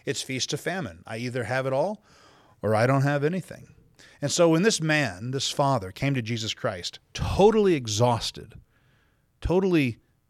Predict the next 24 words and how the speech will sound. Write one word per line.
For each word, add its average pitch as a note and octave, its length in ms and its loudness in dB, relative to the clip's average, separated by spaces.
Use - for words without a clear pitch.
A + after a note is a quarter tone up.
defeated B2+ 720 -2
by A#2 260 0
the A2+ 140 -4
disease A2+ 480 0
of B2 100 -2
his G#2+ 140 -2
son, F#2 460 -4
he A#2 140 -6
referred A#2+ 360 -4
to A#2+ 100 -4
his A2+ 140 -2
son B2+ 380 -2
as, G2 260 -10
as A2 160 -12
being A#2 260 -6
a C3 60 -2
lunatic, C3+ 560 -2
not C#3+ 220 -2
having D3 340 -4
the A#2 80 -4
clear D#3 380 -4
ability B2 420 -4
to A2 100 -6
think. - 400 -8